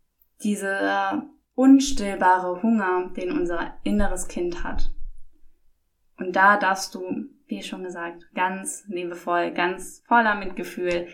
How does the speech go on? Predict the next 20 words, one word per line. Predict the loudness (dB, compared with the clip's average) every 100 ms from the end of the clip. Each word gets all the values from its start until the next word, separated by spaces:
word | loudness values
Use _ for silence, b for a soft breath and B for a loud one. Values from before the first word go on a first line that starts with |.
| B B
in | 4
die | 4
Selbstverantwortung | 0 -6 -6 -6 -2 -2 -4 -8 -8 -8
gehen | -4 -4 -4 -6
und | -6
gucken, | -8 -8 -8 -6
wie | -6
du | -6 -6 -8 -10 B B B
dieses | -10 -6 -6 -8 -12 -18 _ _ _ 0
Loch | 6 6 4 -4 10 12 12 8
wieder | -2 -2 -2 -2 -6 -16 _ _ _ _ _ -6
gefüllt | -4 0 2 0
kriegst, | -4 -16 -18 -20 -14 -2 0 4
wie | 4
du | 2 0
deinen | -6 -6 -4
inneren | -4 -4 -6
Hunger | -4 -6 -6 -6
sättigen | -4 -4 -4 -4 -4
kannst. | -8 -6 -6 -8 -20